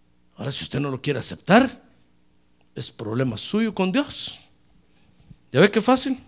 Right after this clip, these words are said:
Entonces, entonces, hermano, ¿quiere usted todavía tener limpia la conciencia o no? Bueno, manténgala limpia. Hermanas,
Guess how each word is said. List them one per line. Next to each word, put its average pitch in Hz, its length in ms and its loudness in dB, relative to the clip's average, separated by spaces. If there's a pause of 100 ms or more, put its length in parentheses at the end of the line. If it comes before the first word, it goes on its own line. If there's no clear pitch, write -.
(1600)
Entonces, 240 640 8
entonces, 277 640 6
hermano, 123 480 0 (1400)
¿quiere 320 180 10
usted 349 240 8 (120)
todavía 294 440 10 (220)
tener 285 260 10
limpia 339 220 12
la 247 140 12
conciencia 285 480 12
o 233 40 12
no? 226 320 10 (520)
Bueno, 190 280 10
manténgala 185 720 8
limpia. 220 440 4
Hermanas, 220 760 6